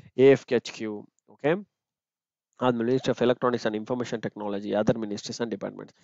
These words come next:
ಈಗ Central Board of Direct Taxes ಅಲ್ಲಿ ಇದೆ, ಇಂಡೈರೆಕ್ಟ್ ಟ್ಯಾಕ್ಸಸ್ ಇದೆ, ಇಂಡೈರೆಕ್ಟ್, ಇಂಡೈರೆಕ್ಟ್ ಕಮಿಷನ್ಸ್ ಅಲ್ಲೂ ಇದೆ. ಓಕೆ, ಇದೇ ತರ ಹಲವಾರು ಡಿಪಾರ್ಟ್ಮೆಂಟ್ಸ್ ಅಲ್ಲಿ ನಿಮಗೆ ಹಲವಾರು ವೇಕೆನ್ಸೀಸ್ ಇದಾವೆ ಗೈಸ್. ನೋಡಿ ಇನ್ಸ್‌ಪೆಕ್ಟರ್ ಪೋಸ್ಟ್ ಇದಾವೆ, ರೆವಿನ್ಯೂ ಡಿಪಾರ್ಟ್ಮೆಂಟ್ ಅಲ್ಲಿ ಇದೆ, ಎನ್ಫೋರ್ಸ್‌ಮೆಂಟ್ ಡೈರೆಕ್ಟರೇಟ್ ನಲ್ಲಿ ಇದೆ, ಸಿ ಬಿ ಐ ನಲ್ಲಿ ಇದೆ.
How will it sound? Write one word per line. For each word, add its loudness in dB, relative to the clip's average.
ಈಗ 6
Central 4
Board 2
of 2
Direct 4
Taxes -2
ಅಲ್ಲಿ 0
ಇದೆ, 2
ಇಂಡೈರೆಕ್ಟ್ 2
ಟ್ಯಾಕ್ಸಸ್ -8
ಇದೆ, -4
ಇಂಡೈರೆಕ್ಟ್, -2
ಇಂಡೈರೆಕ್ಟ್ -4
ಕಮಿಷನ್ಸ್ -12
ಅಲ್ಲೂ -6
ಇದೆ. -4
ಓಕೆ, -2
ಇದೇ 8
ತರ 6
ಹಲವಾರು 6
ಡಿಪಾರ್ಟ್ಮೆಂಟ್ಸ್ -2
ಅಲ್ಲಿ -2
ನಿಮಗೆ -4
ಹಲವಾರು 0
ವೇಕೆನ್ಸೀಸ್ -8
ಇದಾವೆ -10
ಗೈಸ್. -12
ನೋಡಿ -4
ಇನ್ಸ್‌ಪೆಕ್ಟರ್ -8
ಪೋಸ್ಟ್ -10
ಇದಾವೆ, -8
ರೆವಿನ್ಯೂ -6
ಡಿಪಾರ್ಟ್ಮೆಂಟ್ -8
ಅಲ್ಲಿ -4
ಇದೆ, -6
ಎನ್ಫೋರ್ಸ್‌ಮೆಂಟ್ -8
ಡೈರೆಕ್ಟರೇಟ್ -4
ನಲ್ಲಿ -6
ಇದೆ, -10
ಸಿ -10
ಬಿ 0
ಐ -2
ನಲ್ಲಿ -2
ಇದೆ. -6